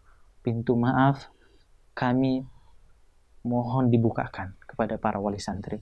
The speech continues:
Ada hal-hal hak-hak yang mungkin belum tersampaikan. Semoga Allah Subhanahu wa Ta'ala di waktu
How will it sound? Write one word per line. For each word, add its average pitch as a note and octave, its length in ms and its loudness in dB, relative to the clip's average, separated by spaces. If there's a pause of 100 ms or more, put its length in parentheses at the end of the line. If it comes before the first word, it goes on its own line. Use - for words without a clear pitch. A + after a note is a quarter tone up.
(120)
Ada C3 160 2
hal-hal D3 480 6
hak-hak - 400 0
yang C3 160 2
mungkin C3 320 4
belum A2 160 6
tersampaikan. G#2 640 -2 (400)
Semoga A2 320 -2
Allah A2 220 0
Subhanahu A2 420 -2
wa - 20 -14
Ta'ala G#2+ 220 0
di A#2 80 4
waktu A2+ 320 2